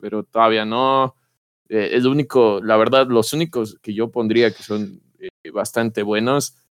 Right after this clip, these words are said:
eh, yo pondría a Gallardo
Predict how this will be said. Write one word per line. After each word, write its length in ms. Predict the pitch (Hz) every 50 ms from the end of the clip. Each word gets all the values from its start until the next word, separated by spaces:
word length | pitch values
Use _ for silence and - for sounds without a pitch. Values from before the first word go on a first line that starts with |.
| _ _ _ _ -
eh, 1040 | - 110 110 107 110 110 110 107 107 104 104 104 104 104 101 101 101 98 98 90 - _ _ _ _ _ _ _ _ _ _ _ _
yo 260 | _ - 120 120 113 -
pondría 400 | 120 120 113 110 110 113 107 104
a 40 | 98
Gallardo 640 | 98 98 98 98 113 127 135 147 - 160 180 208 -